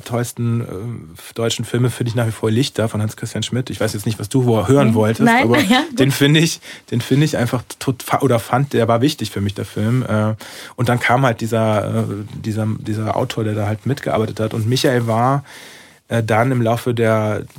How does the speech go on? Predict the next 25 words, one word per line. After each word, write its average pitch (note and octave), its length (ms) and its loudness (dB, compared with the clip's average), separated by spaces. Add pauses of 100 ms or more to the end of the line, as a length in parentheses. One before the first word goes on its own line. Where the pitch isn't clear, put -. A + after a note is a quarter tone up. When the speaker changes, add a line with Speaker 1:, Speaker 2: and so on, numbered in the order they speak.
(100)
Speaker 1:
der G2 80 -2
Jahre A2 240 0
danach, A2 540 -2
ähm, A#2 260 0
halt A2+ 180 -4
auch - 300 -4
sehr A2+ 280 0
fördernd. A2+ 760 0
Also A2 220 -6
ich - 120 -12
hab, A2 160 -10
ich, - 220 -12
der G2+ 320 -6
erste A2 240 -2
Spielfilm, C3 380 -4
den A#2 100 -2
ich A#2 100 -6
schneiden A#2 300 -2
durfte, B2+ 340 -2
war A2+ 120 0
Michael, A2+ 500 -2
hat F#2 220 -8
Michael A#2 240 -4
Regie A#2 240 -2
geführt. B2 500 -2